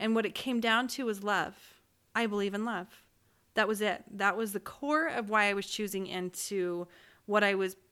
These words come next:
practicing in that. But then it actually made me start questioning, "Wait a minute, is this love?" So I, I have always kind of questioned. And so your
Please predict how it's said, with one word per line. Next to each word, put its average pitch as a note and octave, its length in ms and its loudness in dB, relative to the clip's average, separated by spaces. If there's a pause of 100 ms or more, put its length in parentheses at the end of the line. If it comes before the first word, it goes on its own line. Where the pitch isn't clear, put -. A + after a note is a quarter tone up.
practicing G#3 440 0
in G3 100 -4
that. G3 180 4
But G#3 100 -6
then A#3 120 2
it A#3+ 120 -2
actually G#3+ 340 -2
made G#3 140 0
me G#3 80 -4
start G3+ 240 -6
questioning, F3+ 520 -8
"Wait F#3+ 180 -2
a G3+ 40 -4
minute, F#3+ 520 -8 (560)
is G#3+ 240 2
this F3+ 320 -4
love?" F#3 540 -6 (400)
So B3+ 120 0
I, B3 300 4
I A3+ 80 -4
have A3+ 260 0
always F#3 280 -2
kind F3+ 160 -8
of E3+ 60 -10
questioned. F3+ 500 -6
And A3 180 0
so G#3+ 100 -2
your G3+ 600 2